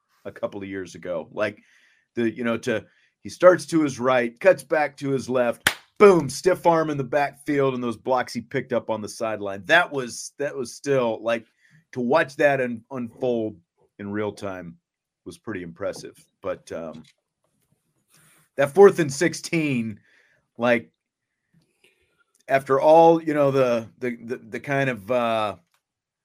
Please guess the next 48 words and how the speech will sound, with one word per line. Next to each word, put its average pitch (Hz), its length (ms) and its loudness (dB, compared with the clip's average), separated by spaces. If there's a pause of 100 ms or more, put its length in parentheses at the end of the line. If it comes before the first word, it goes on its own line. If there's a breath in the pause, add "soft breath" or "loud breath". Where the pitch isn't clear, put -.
(240)
vitriol 139 600 0
that 120 160 -6
Sam 139 300 -4
Hartman 123 380 -4
took 127 240 -8
for 117 100 -14
the 107 80 -10
two 143 240 -6
runs, 120 680 -6 (540)
you 107 60 -12
know, 101 300 -8 (240)
against, 110 480 -8
uh, 98 300 -2 (160)
Ohio 110 340 0
State, 117 480 -4 (520)
coming 117 240 -4
up 117 120 -8
short, 113 360 -6
even 131 180 -4
though, 113 300 0 (140)
as 104 120 -10
I've 101 120 -6
said 113 240 -6
before, 110 320 -8
the 87 80 -14
sideline 101 580 -4
run 95 380 -8 (220)
was 92 120 -12
a 90 40 -10
first 95 320 -8
down. 92 260 -8
He, 92 200 -14
you 98 100 -8
know, 90 100 -10
he 95 120 -10
should 98 220 -8
have 85 100 -10
had 92 140 -2
the 80 60 -20
first - 280 -12
down. 85 160 -8
They 85 120 -8
overturned 87 420 -10
it 82 120 -10
for 85 100 -10
whatever 85 340 -8
reason. 80 420 -14
But 80 180 -4